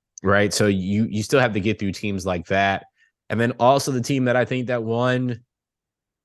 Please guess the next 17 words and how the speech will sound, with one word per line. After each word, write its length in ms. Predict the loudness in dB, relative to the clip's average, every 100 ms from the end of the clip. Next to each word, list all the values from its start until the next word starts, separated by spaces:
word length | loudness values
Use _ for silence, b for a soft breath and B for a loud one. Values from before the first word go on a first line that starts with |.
| _ _ _ _
uh, 400 | -2 0 -2 -6 -12 -8
that 120 | -2
I, 120 | -2 -2
that 240 | -4 -4
won 380 | -4 -2 -2 -2
the 80 | -4
trade 280 | -2 -2
deadline, 480 | -2 -4 -2 -4 -4
which 180 | -6 -8
is 100 | -6
the 100 | -2
Lakers. 500 | -2 0 -2 -4 -10 _ _ _ _ -12
Uh, 240 | -6 -2
the 140 | 0 4
Lakers, 640 | 4 4 2 2 0 -6 _ _ _ _ _ _
I 200 | 2 4
love, 640 | 2 0 2 4 2 0